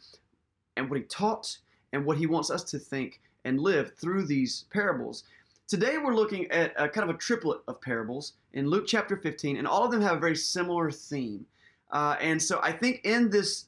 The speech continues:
this set of parables, we're gonna learn about what Jesus' mission in the world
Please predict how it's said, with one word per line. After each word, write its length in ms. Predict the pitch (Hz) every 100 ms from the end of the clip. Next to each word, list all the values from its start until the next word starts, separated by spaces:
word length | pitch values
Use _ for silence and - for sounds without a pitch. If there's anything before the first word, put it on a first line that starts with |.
| -
this 280 | 156 180 -
set 140 | 196
of 160 | 220 -
parables, 380 | 170 139 131
we're 100 | 139
gonna 160 | 233 247
learn 540 | 170 156 170 143 131 - _ _ _ _ _ _ _ _ _ -
about 220 | 175 151
what 120 | 143
Jesus' 500 | 127 180 190 - 139
mission 540 | 131 135 147 - 160
in 100 | 135
the 80 | 127
world 460 | 110 123 135 143